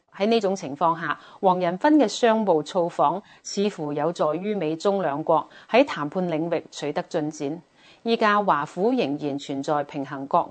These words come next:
安同經濟競爭力嘅討論。黃仁勳嘅訪問引發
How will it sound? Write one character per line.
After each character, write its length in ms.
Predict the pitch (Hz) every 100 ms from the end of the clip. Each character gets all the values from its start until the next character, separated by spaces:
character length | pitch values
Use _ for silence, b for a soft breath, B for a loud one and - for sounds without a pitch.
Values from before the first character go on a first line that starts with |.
| 196
安 200 | 190 190 B B -
同 300 | 165 135 -
經 140 | 180
濟 180 | 180 156
競 200 | 151 135
爭 220 | 151 170
力 120 | 175 147 -
嘅 100 | 151
討 220 | 139 143
論。 160 | 151 139 _ _ b b
黃 160 | - 185
仁 180 | 180 180
勳 200 | 285 277
嘅 80 | 220
訪 320 | - 147 190
問 260 | 175 151
引 220 | 151 147 156
發 240 | 170 156